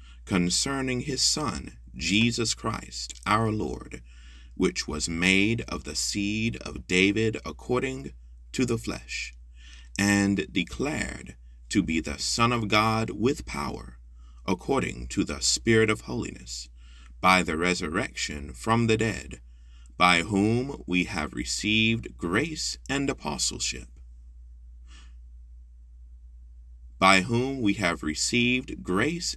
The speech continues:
and apostleship, for obedience to the faith among all nations,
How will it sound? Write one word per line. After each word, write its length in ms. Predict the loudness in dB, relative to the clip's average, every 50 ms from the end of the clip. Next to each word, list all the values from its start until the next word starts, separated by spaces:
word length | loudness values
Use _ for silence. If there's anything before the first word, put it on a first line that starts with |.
| -2 0
and 360 | 0 2 2 0 -4 -6 -6 -4 -6
apostleship, 800 | -6 -4 -4 -6 -4 -4 -4 -4 -4 -4 -6 -6 -6 -6 -10 -14 -18 -18 -18 -18 -20 -20 -20 -20 -20 -20 -20 -20 -20 -20 -16
for 320 | -4 0 2 2 4 4
obedience 840 | 2 0 0 2 2 2 2 2 0 -4 -6 -8 -8 -8 -6 -6 -4
to 200 | 0 4 4 6
the 140 | 6 4 2
faith 460 | 0 -2 -2 -2 -2 -4 -6 -12 -16 -18 -20 -20 -18 -6 0
among 380 | 2 4 4 4 4 2 -2 -2 2
all 300 | 4 6 6 6 6 4
nations, 760 | 4 2 2 2 0 -2 -4 -4 -6 -10 -14 -12 -12 -12